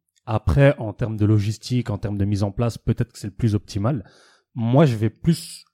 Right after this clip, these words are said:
aller sur une vision utopique de, de la chose qui m'est inspirée, en fait, par, euh, un mode de jeu de Football Manager. Donc, euh, je suis un grand consommateur de, de ce jeu et t'as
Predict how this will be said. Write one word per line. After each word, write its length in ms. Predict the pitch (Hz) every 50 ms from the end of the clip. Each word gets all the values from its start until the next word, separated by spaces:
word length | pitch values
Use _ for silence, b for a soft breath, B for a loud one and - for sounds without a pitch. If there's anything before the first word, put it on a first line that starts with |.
| _
aller 180 | - 123 123 131
sur 160 | - - 123
une 60 | 117
vision 300 | 110 110 95 117 113 127 -
utopique 680 | 170 143 - 147 131 - - 143 147 - - - - 160 127
de, 200 | 104 98 98 95
de 100 | 90 98
la 100 | 95 95
chose 240 | - - 160 160 -
qui 140 | _ - 120
m'est 100 | 110 110
inspirée, 320 | 104 - - - 117 110
en 80 | 123 113
fait, 220 | - 151 143 _
par, 180 | - 107 95 92
euh, 160 | 92 90 92 - b b b b b b b b b
un 100 | - 113
mode 220 | 117 127 131 123
de 120 | 117 127 123
jeu 300 | 107 113 135 139 - _ _ _ _
de 140 | 117 104 104
Football 300 | - - 123 110 117 110
Manager. 480 | 110 107 104 104 95 101 95 101 107 b b b b b b b b
Donc, 180 | - 120 110 -
euh, 60 | 107
je 60 | 98
suis 100 | - -
un 40 | 101
grand 160 | 95 95 117
consommateur 520 | 120 - - - 120 110 107 - - 113 104
de, 160 | 95 92 90
de 100 | 92 92
ce 160 | - - 107
jeu 200 | 95 104 143 147
et 100 | 131 107
t'as 380 | - 107 95 92 92 95 98